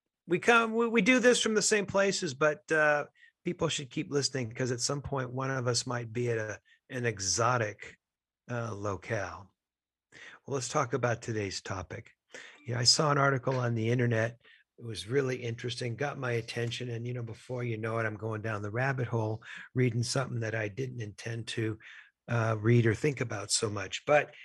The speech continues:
it got my attention. And, and so here goes. This is an article that I want to talk about from go banking rates dot com by Bob Hagel.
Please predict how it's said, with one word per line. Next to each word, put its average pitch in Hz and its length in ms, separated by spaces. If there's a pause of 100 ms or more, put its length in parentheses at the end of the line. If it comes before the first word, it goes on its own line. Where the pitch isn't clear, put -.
(200)
it 147 180
got 143 320
my 135 100
attention. 123 540
And, 120 160
and 117 200
so 110 200
here 117 260
goes. 98 400
This 143 240
is 143 120
an 135 120
article 135 680 (280)
that 131 100
I 131 100
want 127 200
to 123 60
talk 123 300
about 120 340
from 107 240
go 139 160
banking 123 520
rates 113 380
dot 110 380 (240)
com 131 400
by 104 220 (340)
Bob 127 380 (320)
Hagel. 123 800